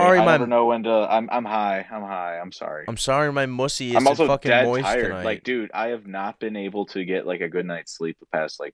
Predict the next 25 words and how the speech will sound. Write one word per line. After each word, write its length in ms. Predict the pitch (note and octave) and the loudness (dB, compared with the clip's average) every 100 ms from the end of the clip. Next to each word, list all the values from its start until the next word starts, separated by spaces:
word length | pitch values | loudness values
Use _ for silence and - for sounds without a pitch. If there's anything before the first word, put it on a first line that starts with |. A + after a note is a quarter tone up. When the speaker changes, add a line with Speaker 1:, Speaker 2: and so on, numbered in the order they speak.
| _ | _
Speaker 2:
week. 260 | D#2+ D2+ - | -12 -12 -14
It's 140 | - | -14
been 240 | D#2+ D#2 - - | -12 -14 -12 -6
awful. 420 | - - A#1 - - | -4 -4 -10 -12 -14
Speaker 1:
Yeah. 300 | C3+ A3+ C4+ - - _ _ _ _ _ _ | -8 -6 -6 -12 -20 _ _ _ _ _ _
Yeah, 160 | C#3 F#3 | -12 -10
man. 320 | E3+ E3+ F#3 - | -6 -8 -10 -10
That's 200 | D3+ - | -10 -4
why 140 | F3 | -4
I'm 100 | E3+ | -4
saying 280 | - F#3+ F3 | -6 -6 -6
I 160 | A#2 | -4
was, 200 | B2+ B2+ - | -4 -6 -6
I 120 | C3 | -4
was 220 | C3 C3 | -4 -6
down. 440 | A2 A#2+ C#3 C#3 F#2 | -6 -4 -4 -8 -12
I 140 | E2+ | -12
was 200 | G2+ G2 | -12 -10
like, 220 | G2+ G2+ | -10 -10
"Fuck, 340 | _ C3+ C3+ - | _ -8 -8 -10
this 240 | G2+ - | -12 -10
is, 220 | G2 F2 | -10 -10
this 260 | - G#2 - | -8 -8 -6
is 80 | G2+ | -8
tough." 500 | - C3 A#2+ - | -4 0 0 0